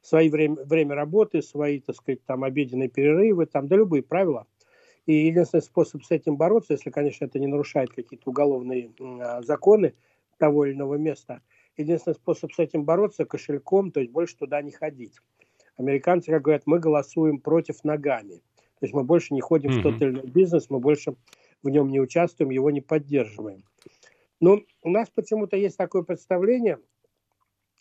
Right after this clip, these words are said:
Speaker 1: что социальные сети — это практически и есть интернет. Открытый для всех, и все, кто хочет, все, кто может, туда все сливают, это, и все размещают все такое, и, а, а, это и есть свобода слова. Но я замечу, что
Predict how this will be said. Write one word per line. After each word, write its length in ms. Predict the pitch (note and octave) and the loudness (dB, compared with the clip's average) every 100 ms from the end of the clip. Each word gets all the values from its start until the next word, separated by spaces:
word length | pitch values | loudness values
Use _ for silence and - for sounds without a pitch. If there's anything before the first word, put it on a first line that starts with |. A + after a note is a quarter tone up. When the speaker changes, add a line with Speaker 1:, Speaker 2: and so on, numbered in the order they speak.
| _ | _
Speaker 1:
что 180 | - D3 | -14 -14
социальные 520 | - B2 F3 F3 E3+ | -14 -6 0 0 0
сети — 340 | D3+ A3+ A3+ E3+ | 0 -2 0 -2
это 240 | D#3+ E3 | -4 -4
практически 580 | E3 E3 - F#3 - - | -6 -6 -4 -8 -8 -10
и 140 | D#3+ | -4
есть 320 | D3+ E3+ E3+ D#3 | 0 0 0 -4
интернет. 580 | C#3+ - E3+ D3+ A2+ - _ _ _ _ _ _ _ | -6 0 0 0 -8 -12 _ _ _ _ _ _ _
Открытый 540 | D#3 D3+ F#3 E3+ D#3 | -4 0 2 2 2
для 200 | C3+ D3+ | -2 -2
всех, 360 | C#3+ - A#3 D#3 | -4 0 0 0
и 40 | |
все, 200 | C#3 - | -6 -4
кто 200 | - - | -4 -4
хочет, 380 | C#3 G#3+ G#3 D#3 | 0 0 0 -6
все, 200 | - E3 | -6 -6
кто 200 | - D3 | -4 -6
может, 360 | D3 G3+ E3+ - | -2 -2 -2 -8
туда 280 | C#3 D#3 D#3 | -6 -4 -6
все 220 | - C#3+ | -6 -8
сливают, 560 | - C#3+ E3 G3+ E3+ - | -2 -2 2 2 0 -4
это, 200 | D3+ D3 | -6 -6
и 60 | C#3 | -10
все 300 | - D3+ C3 _ _ _ _ | -4 -4 -4 _ _ _ _
размещают 720 | C3+ C3+ C3+ C#3+ - G3+ G3+ - | -4 -2 -2 -4 2 4 4 0
все 160 | E3 | -6
такое, 460 | E3 D#3+ - E3 D#3+ | -4 -6 -2 0 -2
и, 340 | D3+ D3+ D3+ | -2 0 0
а, 360 | D3+ D3 C#3+ B2+ B2+ _ _ _ _ _ | 0 0 -2 -4 -10 _ _ _ _ _
а, 560 | C#3+ C3+ C3+ C3 C3 C3 | 0 0 0 -2 -2 0
это 240 | D#3+ F3 F3 | 0 2 2
и 60 | |
есть 180 | E3 E3 | 2 -2
свобода 440 | D#3+ D3 D#3 D#3 | -2 0 0 0
слова. 380 | D3 - D#3+ A#2+ | -4 0 0 0
Но 120 | A#2+ C#3+ | -4 -2
я 100 | F3 | 0
замечу, 460 | F#3 F3+ F#3 C#3+ | 2 2 2 -4
что 300 | - D#3 C#3+ | -6 -4 -4